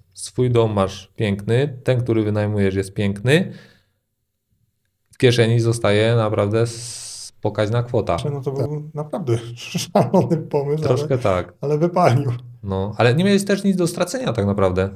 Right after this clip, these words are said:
Speaker 2: No
Speaker 1: No bo
Speaker 2: nie,
Speaker 1: co?
Speaker 2: i opcję
Speaker 1: Os-
Speaker 2: powrotu zawsze mogłem.
Speaker 1: ostateczności
Speaker 2: Kwestia tej próby znowu,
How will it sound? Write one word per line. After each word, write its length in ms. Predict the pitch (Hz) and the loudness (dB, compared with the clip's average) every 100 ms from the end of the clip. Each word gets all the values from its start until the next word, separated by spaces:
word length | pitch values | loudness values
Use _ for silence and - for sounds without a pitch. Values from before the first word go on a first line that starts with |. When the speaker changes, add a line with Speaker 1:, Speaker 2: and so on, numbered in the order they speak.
| - | -6
Speaker 2:
No 60 | 214 | 0
Speaker 1:
No 80 | 113 | 2
bo 100 | 135 | 4
Speaker 2:
nie, 60 | |
Speaker 1:
co? 160 | 127 113 | 4 4
Speaker 2:
i 20 | |
opcję 280 | 156 127 175 | 4 6 6
Speaker 1:
Os- 80 | 175 | 6
Speaker 2:
powrotu 420 | 165 151 160 165 | 6 6 4 4
zawsze 360 | 151 - 123 | 2 2 0
mogłem. 500 | 117 113 113 113 113 | 0 -2 -4 -4 -2
Speaker 1:
ostateczności 800 | 120 127 147 151 143 147 139 127 | 0 4 4 4 2 2 2 4
Speaker 2:
Kwestia 240 | 170 - 156 | 2 4 6
tej 180 | 165 170 | 6 6
próby 280 | 208 160 | 4 4
znowu, 280 | 135 131 120 | 2 0 0